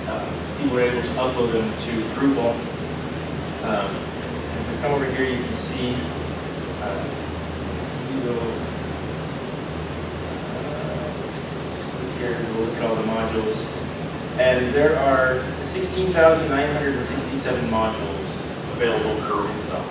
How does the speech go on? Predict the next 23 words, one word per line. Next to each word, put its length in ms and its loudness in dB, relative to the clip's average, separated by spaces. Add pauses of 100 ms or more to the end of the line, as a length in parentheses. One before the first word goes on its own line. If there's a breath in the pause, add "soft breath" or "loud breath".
(1600)
It'd 120 0
be 140 6
interesting 360 6
to 60 6
know 200 12
how 180 10
many 160 6
of 60 4
those 380 6
were, 160 4
like, 280 0
uploaded 460 4
once 240 2
and 100 0
never 220 2
downloaded. 600 2 (440)
I 60 -4
imagine 360 -2
a 60 -4 (340)
fair 220 2
number 280 2
of 120 6
them. 180 6